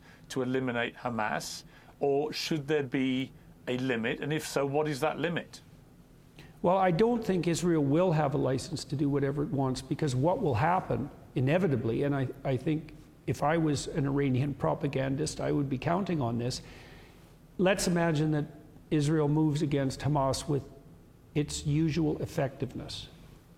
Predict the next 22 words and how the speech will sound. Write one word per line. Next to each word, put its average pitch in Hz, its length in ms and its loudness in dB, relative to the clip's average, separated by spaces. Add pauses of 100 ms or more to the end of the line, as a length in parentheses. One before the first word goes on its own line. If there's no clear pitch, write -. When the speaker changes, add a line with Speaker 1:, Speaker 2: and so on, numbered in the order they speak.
(580)
Speaker 2:
and 147 180 4
they 143 120 4
start 139 320 0
winning, 160 440 2 (760)
you 143 80 0
know, 135 140 2
in 151 100 2
a 131 40 2
serious 151 580 2
way, 165 400 2
and 127 140 2
the 123 80 0
casualties 131 580 0
mount. 196 280 2 (360)
Well, 214 360 -2 (260)
it's 233 200 0
a 240 60 4
lot 233 320 4
easier 170 680 2 (320)
to 170 120 2
take 180 400 0
a 156 480 2